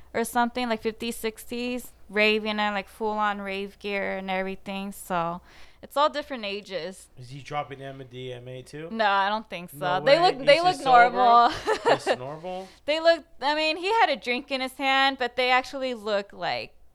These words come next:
Speaker 1: normal. Like, they looked okay. Like, they looked not out of it, you could say.
Speaker 2: There was a video of
Speaker 1: <laughs>
Speaker 2: this chick. She, I don't know what it was. It was on Twitter 'cause Twitter s-, s-, shows more than Instagram.
Speaker 1: Mm-hmm.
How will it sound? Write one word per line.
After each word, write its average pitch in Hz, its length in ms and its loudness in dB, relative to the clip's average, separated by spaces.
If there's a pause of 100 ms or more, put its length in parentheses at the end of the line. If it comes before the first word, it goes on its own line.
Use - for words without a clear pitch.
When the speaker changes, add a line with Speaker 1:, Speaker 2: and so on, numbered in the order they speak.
(360)
Speaker 1:
normal. 202 520 4
Like, 180 200 0
they 208 120 0
looked 208 240 -2
okay. 180 380 -4
Like, 165 160 -8
they 180 160 -8
looked 175 380 -4 (720)
not 190 260 4
out 165 220 4
of 151 140 -12
it, 123 200 -4
you 147 100 -14
could - 200 -10
say. 156 260 -4
Speaker 2:
There 139 120 -4
was 160 100 -2
a 139 100 -2
video 160 420 2
of - 60 -6
Speaker 1:
<laughs> 131 80 -6
Speaker 2:
this 127 100 -8
chick. 151 540 -4
She, 147 320 -8 (140)
I 135 100 -2
don't 143 140 -4
know 127 100 -4
what 131 240 -4
it 139 100 -4
was. 127 220 -2
It 120 40 -8
was 113 100 -10
on 117 120 -10
Twitter 127 360 -6
'cause 107 120 -14
Twitter 135 260 -8
s-, - 300 -14
s-, - 220 -18 (420)
shows 151 320 -2
more 135 300 0
than 127 220 -6
Instagram. 143 580 -6
Speaker 1:
Mm-hmm. 233 440 -6